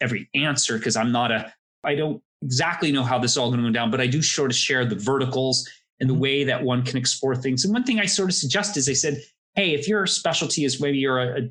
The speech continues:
Speaker 1: doctor or an insurance agent or whatever you're, it, it is,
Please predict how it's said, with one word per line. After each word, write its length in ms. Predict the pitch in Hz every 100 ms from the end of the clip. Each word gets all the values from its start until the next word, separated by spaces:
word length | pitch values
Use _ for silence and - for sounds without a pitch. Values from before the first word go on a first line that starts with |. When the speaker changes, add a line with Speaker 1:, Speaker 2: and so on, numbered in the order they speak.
| -
Speaker 1:
doctor 400 | 139 135 131 147
or 260 | 135 120 113
an 80 | 104
insurance 580 | 107 - 147 147 135 147
agent 260 | 135 131
or 60 | 117
whatever 340 | 135 190 190
you're, 300 | 165 143 131
it, 320 | 113 151 147 147
it 140 | 147
is, 400 | 170 135 -